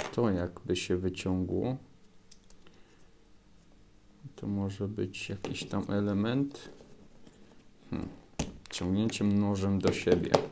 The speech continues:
Nigdy tak nie robić, ciągnąć os-, nie ostrą częścią.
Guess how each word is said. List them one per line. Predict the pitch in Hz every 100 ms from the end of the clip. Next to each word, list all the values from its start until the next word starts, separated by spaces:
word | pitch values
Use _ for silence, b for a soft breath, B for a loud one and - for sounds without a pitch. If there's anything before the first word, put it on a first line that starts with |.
| - B B B B B -
Nigdy | 98 110 104 101 95
tak | 92 87
nie | 98 92
robić, | 92 90 110 -
ciągnąć | 95 98 98 98 95
os-, | - 95 - - - -
nie | 104 104
ostrą | 95 95 - 98
częścią. | 95 95 92 - 110 120 127